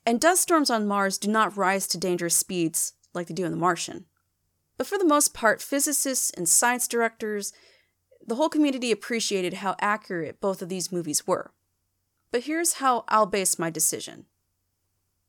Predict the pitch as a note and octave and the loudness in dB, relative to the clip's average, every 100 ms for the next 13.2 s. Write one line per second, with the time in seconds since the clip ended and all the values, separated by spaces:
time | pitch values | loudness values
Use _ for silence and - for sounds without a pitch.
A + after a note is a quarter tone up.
0 | _ _ _ - C#4+ C#4 A3+ A3+ A3+ F#3+ | _ _ _ 2 4 4 0 2 0 -2
1 | _ _ - A3 G3+ F#3+ G#3 G#3+ G#3 - | _ _ -4 0 0 0 -2 -2 -4 -4
2 | G3+ G3+ - G3 F#3 - F3+ F#3 G3+ G3 | -4 -2 -4 -4 -6 -6 -4 -2 -2 -2
3 | F#3 - F3+ E3+ - - - B3+ _ _ | -6 -8 -6 -6 -6 -10 -10 -20 _ _
4 | _ _ _ _ _ _ _ _ _ A3 | _ _ _ _ _ _ _ _ _ -4
5 | G#3+ D#4 F4+ E4 A#3 A#3 A3 G3+ - G3+ | 0 2 4 4 2 2 0 0 -4 -6
6 | G3 G3 G3 F3+ - G#3 G#3 F#3 F3+ - | -4 -4 -2 0 2 0 0 -2 -2 -10
7 | - F#3 - F3+ F3 - F#3 E3+ - G#3+ | -8 -6 -4 -4 -6 -6 -4 -4 -2 -2
8 | C#4 E4 E4 C4+ - F#3 F#3 F#3 E3+ E3 | -2 -4 -2 -4 -2 0 0 -2 -10 -6
9 | F3+ E3+ D#3 - D#3+ - - - _ _ | -4 -4 -6 -4 -4 -4 -10 -14 _ _
10 | _ _ _ _ _ - B3+ E4 E4 - | _ _ _ _ _ 2 4 2 -2 0
11 | C#4 B3 A3 G3 G3 F#3+ - F#3+ F3+ F3 | 0 0 0 0 0 0 2 2 0 -2
12 | - E3+ F3 E3+ E3 G3+ F3+ - - - | -6 -6 -4 -4 -6 -6 -4 -4 -8 -4
13 | - - | -4 -4